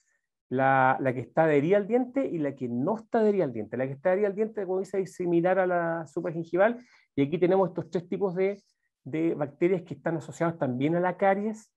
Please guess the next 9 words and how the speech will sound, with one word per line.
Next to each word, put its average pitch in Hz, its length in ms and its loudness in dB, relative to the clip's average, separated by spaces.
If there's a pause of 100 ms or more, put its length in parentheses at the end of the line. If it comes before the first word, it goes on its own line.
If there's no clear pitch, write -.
¿ya? 160 300 -8
Colonización 120 720 -6 (240)
primaria, 180 880 0
después 139 240 -10
voy 139 140 -2
viendo 147 180 -2
los 156 120 -2
otros 160 120 -6
pasos. 185 340 -6